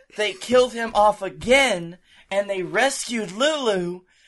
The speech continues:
but she didn't remember anyone. So she, her next arc was remembering everyone, even her, the love of her life at that moment, or the fact that she was having a child.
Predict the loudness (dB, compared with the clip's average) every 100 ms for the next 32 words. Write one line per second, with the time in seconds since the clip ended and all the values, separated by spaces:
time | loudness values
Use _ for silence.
0 | _ -6 -4 -4 -4 -4 -4 -2 -2 -2
1 | 0 0 0 -4 -2 -2 0 -2 -4 -2
2 | -2 -4 -10 -20 _ _ _ _ -6 -4
3 | -4 -8 -8 -2 -2 0 -2 -2 2 2
4 | 2 -2 -4 -2 -2 0 0 -2 -4 -4
5 | -6 -8 -14 _ _ _ 2 2 0 -6
6 | -4 -4 -4 -6 -4 -4 -4 -8 -8 -10
7 | -4 -2 -2 -6 -10 -10 -4 -2 -2 -6
8 | -8 -8 -4 -4 -4 -6 -8 -10 -14 -20
9 | _ _ _ _ _ _ -4 -2 0 -2
10 | 0 0 0 -2 -10 -10 -8 -6 -6 -8
11 | -2 2 2 0 -6 -6 -2 2 2 0
12 | -6 -14 -20